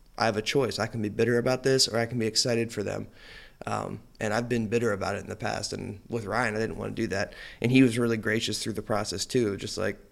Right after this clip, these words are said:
um, really wanting to make sure we transitioned well as friends. And I really appreciated that. But yeah, that, that first phone call and even, like, the week after that, Gray, it was just kinda, like, shock and awe of, like, what is happening? <laughs> How are we gonna process all of this stuff? Um,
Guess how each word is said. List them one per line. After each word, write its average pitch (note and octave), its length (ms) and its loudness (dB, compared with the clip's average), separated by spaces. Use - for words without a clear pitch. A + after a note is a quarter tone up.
um, G#2 400 -4
really A2 460 0
wanting G#2 720 -2
to G#2 320 -2
make B2 120 4
sure B2+ 140 8
we A2+ 80 4
transitioned A2+ 540 0
well G#2+ 240 2
as G#2+ 100 -2
friends. A#2+ 400 0
And - 80 -4
I G#2+ 60 -2
really G#2+ 180 0
appreciated A2 440 -2
that. A2+ 260 -2
But A2 240 0
yeah, B2 160 4
that, A#2+ 360 2
that B2 220 2
first C3 320 4
phone B2+ 220 6
call B2+ 260 6
and B2 80 6
even, D3+ 140 6
like, C3 120 6
the A2+ 80 2
week A#2+ 200 6
after A2 280 4
that, F#2+ 140 -2
Gray, F#2+ 160 0
it F#2+ 40 0
was A2 100 0
just A2+ 140 -2
kinda, A2+ 140 4
like, A2 120 0
shock A2+ 300 4
and G#2 100 2
awe A2 200 4
of, G#2+ 80 0
like, G#2+ 160 0
what B2 240 6
is A#2+ 140 2
happening? A#2+ 640 4
<laughs> - 20 2
How C3+ 180 6
are C3 60 10
we C3+ 80 10
gonna C3+ 160 8
process B2 560 2
all B2 120 4
of A#2+ 60 -2
this B2 180 0
stuff? A#2 300 4
Um, A2+ 360 6